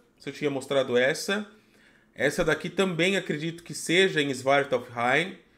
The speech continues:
A gente vê o que ali em cima deve ser um bagulho de que desce,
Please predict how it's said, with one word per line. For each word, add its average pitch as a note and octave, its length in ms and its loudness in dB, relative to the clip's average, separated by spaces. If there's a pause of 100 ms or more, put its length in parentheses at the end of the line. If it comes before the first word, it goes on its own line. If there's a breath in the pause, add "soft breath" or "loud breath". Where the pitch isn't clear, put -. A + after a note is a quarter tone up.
(540 soft breath)
A - 80 -10
gente C#3+ 300 -6
vê A#2+ 160 -4
o D3+ 100 2
que B2+ 520 -6
ali A#2+ 160 -2
em C3 40 -8
cima C#3 300 -6
deve A#2+ 180 -6
ser A#2 140 -8
um B2+ 80 -6
bagulho B2 340 -4
de A2 280 -14 (100)
que - 80 -20
desce, A2 1120 -4